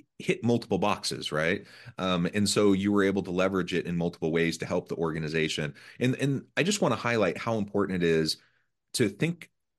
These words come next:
carefully about the number of tools we're asking our people to adopt.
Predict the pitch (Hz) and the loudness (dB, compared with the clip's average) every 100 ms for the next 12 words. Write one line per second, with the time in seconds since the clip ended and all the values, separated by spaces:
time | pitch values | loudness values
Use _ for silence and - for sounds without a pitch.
0 | _ - 131 127 104 90 80 - 87 85 | _ -4 0 0 0 0 0 -2 -6 -2
1 | 80 76 78 - _ _ 98 92 90 90 | 0 2 0 -2 _ _ -2 2 0 2
2 | 90 85 - 92 82 78 76 78 69 76 | 2 2 -2 -2 0 0 -2 -4 -4 -6
3 | - 80 73 71 - 71 69 - 76 62 | -6 -6 -4 -6 -8 -8 -8 -6 -6 -6
4 | 60 - - | -10 -16 -20